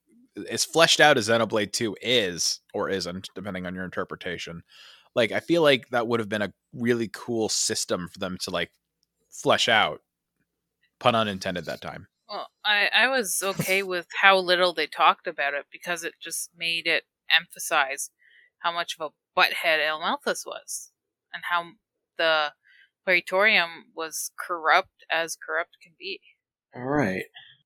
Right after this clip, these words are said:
Speaker 4: Did we get through all the stock?
Speaker 2: I think so.
Speaker 1: I think so. It's gonna be a
Speaker 3: It's
Speaker 1: shorter episode, but, like,
Speaker 4: Yeah.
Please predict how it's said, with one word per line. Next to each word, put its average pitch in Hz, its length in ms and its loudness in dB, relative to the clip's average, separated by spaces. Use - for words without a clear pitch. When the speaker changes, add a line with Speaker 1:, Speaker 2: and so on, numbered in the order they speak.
Speaker 4:
Did 113 100 -4
we 156 160 6
get 330 240 0
through 294 260 4
all - 240 2
the 143 80 2
stock? 180 380 -4
Speaker 2:
I 208 100 -8
think 214 320 -14
so. 175 400 -12
Speaker 1:
I 139 60 -6
think 147 220 0
so. 165 340 2
It's - 80 -14
gonna 277 140 -6
be 311 80 0
a 190 40 4
Speaker 3:
It's - 80 2
Speaker 1:
shorter 147 280 4
episode, 101 520 2
but, 110 140 0
like, 110 440 -2
Speaker 4:
Yeah. 143 320 8